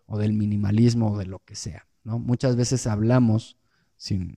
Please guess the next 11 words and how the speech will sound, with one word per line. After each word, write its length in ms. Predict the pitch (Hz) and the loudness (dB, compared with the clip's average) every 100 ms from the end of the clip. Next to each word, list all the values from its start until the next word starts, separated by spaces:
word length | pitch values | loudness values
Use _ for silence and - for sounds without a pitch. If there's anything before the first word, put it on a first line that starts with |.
| - | -10
sin 220 | - 104 | -4 0
saber, 360 | 107 110 117 - | 4 6 4 2
y 100 | 110 | -2
dije 220 | 123 127 | 0 2
hablamos, 720 | 117 113 101 85 - - - _ | 2 0 -4 -10 -20 -20 -20 _
<laughs> 140 | _ - | _ 0
y 120 | 131 | 2
me 160 | 110 107 | 4 4
incluyo, 480 | 107 110 98 90 - _ _ _ _ - | 2 -2 -6 -6 -12 _ _ _ _ -4
¿va? 220 | 160 - _ _ _ - | -4 -4 _ _ _ 2
Hoy 240 | 175 202 | 2 2